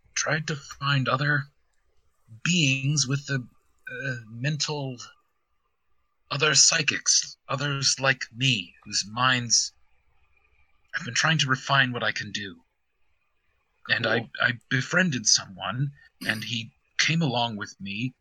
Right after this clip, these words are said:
Speaker 1: to go c-, confront Horatio. I, I, I wanted him to once and for all stop pestering me, and it was so horrible, I, I, I flew away for a moment, and when I came back, he'd, he'd stabbed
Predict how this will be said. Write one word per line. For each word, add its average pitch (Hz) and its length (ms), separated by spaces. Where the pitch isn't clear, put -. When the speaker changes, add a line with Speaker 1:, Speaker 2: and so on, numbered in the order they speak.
Speaker 1:
to 139 80
go 123 300
c-, - 60
confront 135 540
Horatio. 104 640
I, 127 80
I, 110 120
I - 80
wanted 143 240
him 131 120
to 127 160
once 156 260
and 143 100
for 120 260
all 123 320
stop 139 400
pestering - 580
me, 110 300
and 131 320
it - 160
was 135 160
so 190 180
horrible, 120 640
I, 120 180
I, 110 120
I - 100
flew 196 320
away 147 240
for 123 180
a 101 40
moment, 110 320
and 123 120
when 135 80
I 135 100
came 170 280
back, 120 260
he'd, 120 240
he'd 123 220
stabbed - 760